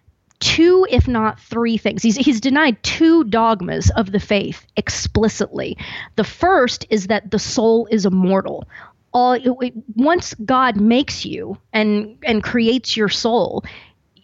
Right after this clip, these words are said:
it exists forever. There is no such thing as soul annihilation, because if there was such a thing as soul annihilation, then we would have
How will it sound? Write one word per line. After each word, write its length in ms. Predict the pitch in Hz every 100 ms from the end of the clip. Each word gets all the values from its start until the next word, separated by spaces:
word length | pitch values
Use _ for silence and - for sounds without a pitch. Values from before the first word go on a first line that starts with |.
| -
it 100 | -
exists 540 | - 185 196 311 - -
forever. 600 | - 202 233 262 - 208
There 300 | 196 247 269 -
is 300 | 262 285 226
no 160 | 226
such 360 | 196 - 185 -
thing 180 | 196 190
as 80 | 196
soul 320 | - 185 180
annihilation, 720 | 175 180 185 202 175 - 196
because 240 | 208 214
if 100 | 226
there 160 | - 233
was 140 | 220
such 200 | - 285
a 60 | 269
thing 180 | 262 202
as 100 | 190
soul 280 | - 320
annihilation, 760 | 247 180 175 180 185 180 180 190 - - -
then 340 | 202 240 220 214 - _ _ -
we 400 | 214 226 277 302
would 220 | 254 220
have 500 | 208 208 208 202